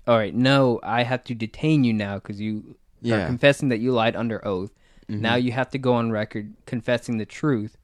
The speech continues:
Speaker 1: And that
Speaker 2: Conflict of interest, I think that's what it turns
Speaker 1: Mm-hmm.
Speaker 2: into. So, um, I don't know.
Speaker 1: And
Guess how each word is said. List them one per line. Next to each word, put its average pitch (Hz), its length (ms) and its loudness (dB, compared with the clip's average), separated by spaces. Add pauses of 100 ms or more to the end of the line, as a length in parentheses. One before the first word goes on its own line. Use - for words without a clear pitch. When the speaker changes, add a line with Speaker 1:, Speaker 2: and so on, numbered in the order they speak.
(640)
Speaker 1:
And 110 380 2 (720)
that - 40 -16
Speaker 2:
Conflict 123 460 0
of 110 80 -2
interest, 107 460 -4
I 85 80 -6
think 95 200 -6
that's - 240 -8
what 80 120 -6
it - 100 -8
turns 113 240 4
Speaker 1:
Mm-hmm. 104 60 0
Speaker 2:
into. - 300 -8 (160)
So, 69 380 -8 (760)
um, 67 440 -10 (580)
I 67 100 -6
don't 73 180 -8
know. 78 180 -12 (960)
Speaker 1:
And 120 420 4